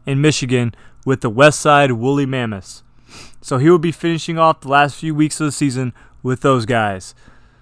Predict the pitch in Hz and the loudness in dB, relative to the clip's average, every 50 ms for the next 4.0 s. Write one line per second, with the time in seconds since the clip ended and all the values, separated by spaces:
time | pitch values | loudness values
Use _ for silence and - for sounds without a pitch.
0 | _ _ - - 127 117 101 101 151 165 160 - - 165 147 143 156 160 160 160 | _ _ -8 -6 -6 -6 -2 0 0 0 0 -2 -4 -6 0 4 4 4 4 4
1 | - - 135 - - 165 165 160 160 - - - - - - 139 131 127 - - | 0 -4 -10 -4 0 2 4 4 2 0 -4 -14 -20 -12 -8 -6 -6 -6 -6 -2
2 | - 170 160 160 151 147 147 143 139 143 135 - 147 147 139 135 127 123 120 131 | 2 4 4 6 6 6 6 4 4 0 -2 -2 0 0 0 0 -2 -4 -4 -4
3 | - 143 131 117 127 135 135 - 127 - - 151 139 131 120 110 110 98 87 | -4 -6 -6 -2 0 0 0 -2 -4 -6 -6 -4 -4 -4 -4 -6 -8 -10 -12